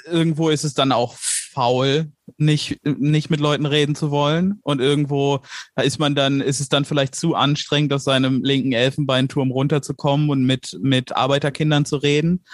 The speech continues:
Ähm, und das, weißt du, ich, ich bin relativ spät tatsächlich von Linkslib zu links,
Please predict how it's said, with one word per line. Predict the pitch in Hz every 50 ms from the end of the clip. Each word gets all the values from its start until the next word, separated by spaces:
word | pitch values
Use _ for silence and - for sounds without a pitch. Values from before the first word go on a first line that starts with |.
| - - - - _ _
Ähm, | 117 127 131 127 127 127 127 131 131 131 127 131 - _ _ _ _ - - _ _ _ - - _ _ _ _ _
und | 127 139 151 143 135 - 101 113
das, | - 127 143 139 127 - - - - _ _ _ _ _ _
weißt | - 151 151 143 147 147 - 180
du, | 170 165 - - - - - - _
ich, | - 160 160 - - - _ _
ich | - 165 - -
bin | - 190 196
relativ | 185 151 160 175 220 214 - 170 143 -
spät | - - - _ 147 151 156 151 127 120 - - - _ _ -
tatsächlich | - 139 123 - 131 131 127 - 147 139 131 -
von | - - 143 131 127 127 127 117
Linkslib | 120 127 135 139 143 135 - 139 139 135 131 - _
zu | - - 147 131
links, | 120 123 131 143 156 156 151 - - - - -